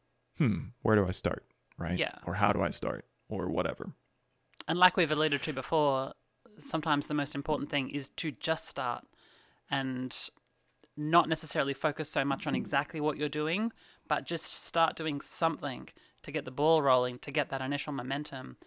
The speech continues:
Speaker 2: get a feel for things. Um, and, you know, then you can actually learn more and maybe go back and fix those initial ones that weren't that great.
Speaker 1: Maybe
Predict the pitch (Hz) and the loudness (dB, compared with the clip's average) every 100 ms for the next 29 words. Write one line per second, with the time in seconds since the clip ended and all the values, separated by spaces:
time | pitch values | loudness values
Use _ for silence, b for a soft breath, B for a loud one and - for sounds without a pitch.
0 | b b - 135 - 156 156 160 - 127 | b b -6 -6 0 2 2 0 -4 -4
1 | 127 127 - - b b b b b _ | -4 -12 -14 -16 b b b b b _
2 | 135 127 123 127 - - 139 131 127 123 | -10 -10 -12 -14 -18 -10 -8 -6 -8 -10
3 | - _ - - _ 139 123 120 139 135 | -14 _ -20 -20 _ -12 -12 -4 -2 -2
4 | - 127 - 127 127 123 123 123 131 127 | -2 -6 -4 -6 -4 -2 -2 -2 -2 -4
5 | 131 123 120 127 - 131 - 123 120 120 | -4 -4 -4 -6 -6 -8 -6 -6 -6 -8
6 | - 120 117 113 - 127 139 127 - 120 | -8 -8 -8 -8 -10 -10 -10 -10 -6 -6
7 | 120 - _ _ _ _ _ 143 175 214 | -8 -18 _ _ _ _ _ 8 8 8
8 | 147 | 4